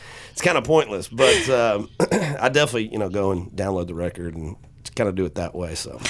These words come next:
Speaker 1: speaking of Target, answer for me this: why is it that we cannot all get out of Target for under two hundred fifty dollars?
Speaker 2: I'm telling you.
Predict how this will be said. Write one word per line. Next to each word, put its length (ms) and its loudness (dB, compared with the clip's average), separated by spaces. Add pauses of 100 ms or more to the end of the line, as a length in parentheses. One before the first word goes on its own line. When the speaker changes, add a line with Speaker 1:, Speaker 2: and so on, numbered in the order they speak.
Speaker 1:
speaking 340 6
of 80 6
Target, 540 6 (540)
answer 420 8
for 160 6
me 220 10
this: 420 8
why 280 8
is 120 8
it 80 8
that 120 0
we 100 10
cannot 440 8
all 400 8
get 200 6
out 160 8
of 100 2
Target 400 4
for 160 6
under 240 8
two 180 6
hundred 240 6
fifty 240 6
dollars? 280 8
Speaker 2:
I'm 60 8
telling 280 6
you. 140 4